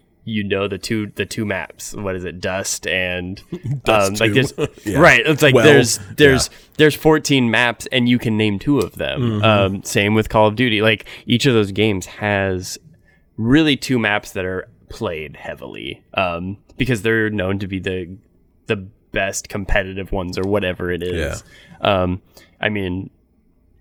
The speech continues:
Speaker 1: compared to something like, uh,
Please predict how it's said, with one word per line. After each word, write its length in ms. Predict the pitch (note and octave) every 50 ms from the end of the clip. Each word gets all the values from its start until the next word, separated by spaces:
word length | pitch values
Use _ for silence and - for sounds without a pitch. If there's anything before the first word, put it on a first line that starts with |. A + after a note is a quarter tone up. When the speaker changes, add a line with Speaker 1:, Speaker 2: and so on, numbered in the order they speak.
| _ _ _ _ _ _ _ _ _ _ _ _ _ _ _ _ _ _ _ _ _ _ - - -
Speaker 1:
compared 340 | - D3 G#2 B2 A2 G#2 F#2
to 40 | -
something 380 | - - G2+ F#2 - - F#2+ G2
like, 280 | F#2 F2+ F2 F2 - -
uh, 200 | F2 D#2+ -